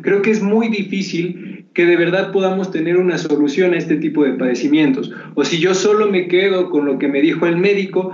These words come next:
va a ser muy complicado que yo de verdad pueda tener el abordaje correcto que deben tener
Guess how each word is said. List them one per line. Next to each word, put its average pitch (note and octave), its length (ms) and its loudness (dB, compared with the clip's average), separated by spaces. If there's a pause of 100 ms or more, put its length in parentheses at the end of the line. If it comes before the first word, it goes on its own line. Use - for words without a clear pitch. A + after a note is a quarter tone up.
(220)
va F3+ 60 2
a F#3 40 0
ser G#3+ 260 2
muy A3 160 2
complicado F#3 680 -2
que D3+ 140 0
yo F#3+ 120 0
de G#3 80 2
verdad F3 280 -2
pueda F#3 240 0
tener E3 580 -6
el E3 140 4
abordaje F3 580 0
correcto D3+ 540 -2
que C#3 120 0
deben D3+ 320 2
tener C3 340 2